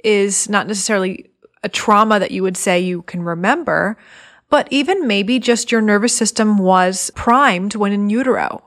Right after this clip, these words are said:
If your mother had a lot of stress she was experiencing. We know a lot of really great science out there showing that the brain development of in utero children or babies is easily influenced by the stress of the mother.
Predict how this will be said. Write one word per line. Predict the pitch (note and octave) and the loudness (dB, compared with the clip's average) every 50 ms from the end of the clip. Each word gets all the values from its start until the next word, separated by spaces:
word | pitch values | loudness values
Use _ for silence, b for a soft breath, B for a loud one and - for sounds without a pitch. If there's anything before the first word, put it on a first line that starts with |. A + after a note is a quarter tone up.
| _ | _
If | - G3+ F#3 - | -6 -4 -2 0
your | G#3 G3+ G3 | 0 0 2
mother | F#3+ F#3 F3+ F3 F3 F#3+ F#3+ F#3+ F#3+ | 4 2 2 2 2 2 2 0 0
had | F#3 - F#3 F3 E3+ | -2 -2 -2 -2 -2
a | F3+ | -2
lot | F3 E3+ E3+ | -2 -2 -2
of | F3 - | -4 -6
stress | - - - G#3+ A3+ A#3+ B3 A#3 | -8 -6 -2 0 2 2 2 0
she | - - - F#3 | -4 -6 -6 -6
was | F3 - | -6 -8
experiencing. | F3 F3+ - - - - E3+ D#3 D#3 D#3+ D#3+ - - - - - F#3 _ b b b b b b b b b b | -8 -10 -10 -10 -8 -6 -6 -6 -6 -8 -10 -10 -12 -12 -12 -14 -16 _ b b b b b b b b b b
We | G3+ G3 | 2 4
know | G3+ G3+ G#3 G3+ | 6 6 6 4
a | |
lot | G3+ G3 G3 G3 G3+ G#3+ G#3 | 4 6 6 6 6 6 4
of | G3+ F#3 | 0 -2
really | G3 G3+ G3+ F#3+ | -4 -4 -4 -4
great | F3+ E3+ F#3 G3 F#3 - - | -4 -4 -4 -4 -2 -4 -4
science | - - F#3 G3 G#3+ A3 G#3 - | -6 -4 -2 -2 -2 -2 -2 -2
out | F#3+ F3 F3 - | -2 -2 -2 -2
there | F#3 F3 - _ _ _ _ _ - | -6 -6 -6 _ _ _ _ _ -10
showing | - - - - G3+ G#3+ A#3 G#3+ F#3 F#3 F#3+ - - | -6 -4 0 2 2 2 2 0 -2 -4 -6 -6 -2
that | - F3+ F3+ - - - - - | 0 2 2 2 0 -4 -12 -16
the | F3+ F#3+ F3+ G3+ G3 F#3+ | -10 -6 -4 -4 -4 -4
brain | F#3 E3+ F3+ F3+ F#3+ F#3+ A3+ C#4 C#4 A3+ F#3 F#3+ G3 G#3+ A#3 A#3+ - _ _ _ _ _ - | -6 -4 -2 -2 0 0 0 -2 -4 -4 -4 -4 -4 -6 -8 -10 -14 _ _ _ _ _ -4
development | F#3+ G#3 F3 - G3 A3 C#4+ E4 D4 - F3 - - - - - | -2 0 2 4 4 4 4 2 0 -2 -6 -8 -8 -6 -4 0
of | G3 F#3 F3+ F3 F3+ F3+ - - | 2 2 2 2 0 -2 -6 -6
in | G3+ G3 G3 F#3+ | -4 -2 -2 -2
utero | F#3+ A3 A#3 A#3+ G#3 F3+ F3+ F3 F3+ | -2 0 2 2 4 4 2 0 -2
children | - - - - A3 B3+ B3+ B3 G3 F3 | -6 -6 -2 0 0 2 2 0 0 -2
or | E3+ | -2
babies | E3 - F3+ A3 C4 C4 G3+ F3 E3+ E3+ F3 - - b b b b b | -2 -2 0 0 0 0 0 -2 -4 -4 -6 -8 -12 b b b b b
is | b A#3 A#3 A3 | b 0 0 0
easily | - A3+ C4 C#4+ - F4+ D4 A#3 G3+ - | 0 -2 0 0 2 2 2 2 2 0
influenced | G3 A3+ B3+ B3 - A3+ G3 F3+ F3+ F3+ - - - | -2 -4 -2 -2 -2 -2 0 0 -2 -4 -6 -2 -2
by | F#3+ F3+ F3+ | -2 0 -2
the | F3 F#3 | -4 -6
stress | - - - - F#3+ G3 - - | -8 -6 -2 0 0 0 -2 -4
of | F3 | -6
the | E3 E3+ | -6 -4
mother. | D#3+ D#3 E3 F3 - - - - F#3+ | -2 -2 -2 -2 -2 -6 -8 -10 -12